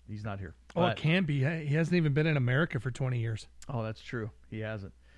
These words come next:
Speaker 1: And we were just wondering. We were looking out the back window of Studio nine here, uh, assuming that it is, uh, what, seven forty, that Dave is probably in his anniversary, but he's probably on the, f-, I don't know, ninth hole. For,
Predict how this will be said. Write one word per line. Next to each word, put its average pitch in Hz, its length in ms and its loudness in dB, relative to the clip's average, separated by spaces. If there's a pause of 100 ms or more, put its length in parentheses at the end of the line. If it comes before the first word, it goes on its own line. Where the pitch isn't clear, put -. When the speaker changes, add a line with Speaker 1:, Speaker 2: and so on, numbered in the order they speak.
(180)
Speaker 1:
And 117 120 -2
we 127 140 2
were 123 60 2
just 127 220 -4
wondering. 131 360 0
We 117 60 0
were 117 100 0
looking 123 200 -2
out 117 140 -2
the 101 60 -8
back 110 280 -6
window 117 240 -6
of 101 100 -8
Studio 107 360 -6
nine 107 260 -2
here, 98 400 -4
uh, 92 280 -6 (320)
assuming 113 420 -4
that 101 300 -6 (520)
it 107 140 2
is, - 360 -4
uh, 110 640 -4
what, 104 180 -8
seven 110 320 -6
forty, 117 600 -4 (420)
that 92 160 -6
Dave 107 240 -2
is 104 100 -8
probably 104 640 -4
in 104 60 -4
his 101 140 -6
anniversary, 104 480 -6
but 92 220 -10
he's 95 120 -12
probably 95 300 -10
on 92 160 -8
the, 92 140 -8
f-, - 680 -18
I 71 80 -10
don't 101 120 -6
know, 90 80 -6
ninth 92 320 -8
hole. 98 280 -4
For, 90 180 -12